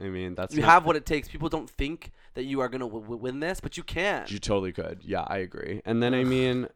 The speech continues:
Speaker 1: we had Aja who did, I forget.
Speaker 2: Exactly. Forgettable.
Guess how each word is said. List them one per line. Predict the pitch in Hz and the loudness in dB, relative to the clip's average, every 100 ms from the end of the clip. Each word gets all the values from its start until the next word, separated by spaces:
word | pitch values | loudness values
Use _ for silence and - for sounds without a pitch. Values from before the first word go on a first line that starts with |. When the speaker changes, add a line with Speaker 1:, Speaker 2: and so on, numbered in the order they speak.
| _ 113 | _ -4
Speaker 1:
we | 117 | -2
had | 127 123 117 | 2 2 2
Aja | - 101 104 120 120 | 2 2 4 2 0
who | 113 | 0
did, | 104 104 95 | 0 0 0
I | 95 | -6
forget. | - 90 - - - _ _ _ 143 | -6 -12 -10 -12 -12 _ _ _ -2
Speaker 2:
Exactly. | 127 131 - 113 | 2 2 0 -6
Forgettable. | 117 123 107 98 - | -2 0 0 -2 -8